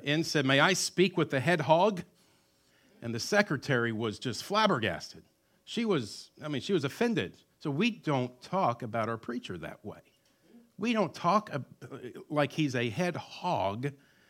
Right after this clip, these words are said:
We would never dream of calling our senior minister that. We love him. We respect him. Uh, we have honor for him. And so it, it, it would be beyond my wildest imaginations to ever call him something like a head hog. And so, no, he's not available.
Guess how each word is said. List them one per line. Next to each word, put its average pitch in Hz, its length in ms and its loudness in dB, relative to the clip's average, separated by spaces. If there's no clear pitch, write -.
We 165 100 6
would 160 140 4
never 147 280 4
dream 202 420 4
of 147 120 0
calling 127 280 2
our 113 140 0
senior 120 340 -2
minister 113 420 -4
that. 135 300 6
We 135 120 0
love 156 340 4
him. 185 160 2
We 147 120 2
respect 175 600 0
him. 185 320 2
Uh, 113 380 0
we 143 200 2
have 117 220 4
honor 185 300 4
for 175 200 0
him. 170 440 0
And 147 160 0
so 151 260 2
it, 156 280 -6
it, 175 160 2
it 175 80 0
would 190 120 4
be 170 100 6
beyond 175 320 6
my 165 140 8
wildest 185 480 8
imaginations 151 720 0
to 143 220 0
ever 185 260 2
call 170 360 2
him 123 160 2
something 156 500 0
like 127 400 2
a 120 120 2
head 131 240 6
hog. 113 360 4
And 123 100 -4
so, 175 140 -6
no, 175 220 -2
he's 165 240 -4
not 120 200 0
available. 87 480 -10